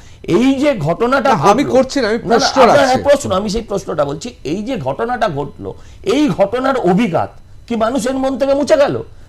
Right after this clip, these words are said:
Speaker 1: ডাক্তার দশ হাজার টাকা পেলেন, জুনিয়র ডাক্তাররা পেলেন বলে সারা, সারা বাংলার দশ কোটি মানুষ সব ভুলে গেল? এটা তো হতে পারে না। উনি দশ হাজার টাকা কেউও পেতে পারেন। আজকে আমি বলছি, ধরুন আমি লক্ষ্মী ভাণ্ডারের সাথে তুলনা করেছিলাম,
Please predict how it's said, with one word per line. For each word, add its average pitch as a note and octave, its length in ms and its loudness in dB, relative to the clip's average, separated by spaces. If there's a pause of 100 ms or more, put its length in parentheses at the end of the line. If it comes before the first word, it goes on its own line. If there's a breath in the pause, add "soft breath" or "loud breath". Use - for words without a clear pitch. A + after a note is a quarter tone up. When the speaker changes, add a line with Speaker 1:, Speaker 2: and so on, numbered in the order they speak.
(100)
Speaker 1:
ডাক্তার A3 460 0
দশ B3 180 -2
হাজার C4+ 300 2
টাকা C#4 200 0
পেলেন, C4+ 360 -4
জুনিয়র C4 380 -4
ডাক্তাররা C4 420 -2
পেলেন G3+ 380 -2 (240 soft breath)
বলে A#3 180 -2
সারা, A#3+ 280 0
সারা B3+ 280 -4
বাংলার B3 420 -2
দশ A#3 120 -4
কোটি B3+ 260 -6
মানুষ C4 280 -4
সব C#4+ 160 0
ভুলে C#4 180 2
গেল? C4+ 260 0 (200)
এটা E4+ 140 -6
তো E4+ 140 2
হতে C#4 120 0
পারে D3 200 -2
না। C3 140 -14 (400 soft breath)
উনি A3 300 -2
দশ A#3+ 240 2
হাজার C4 260 0
টাকা C#4+ 180 0
কেউও C#4+ 380 0
পেতে E3+ 260 -4
পারেন। G#2 320 -8 (280 soft breath)
আজকে E3 400 -2
আমি C4 160 -4
বলছি, A#3+ 360 -4
ধরুন A#3 300 -4
আমি B3 240 -4
লক্ষ্মী G3 340 -6
ভাণ্ডারের A3+ 340 -6
সাথে A#3+ 240 -10
তুলনা G3 340 -6
করেছিলাম, A#3 520 -8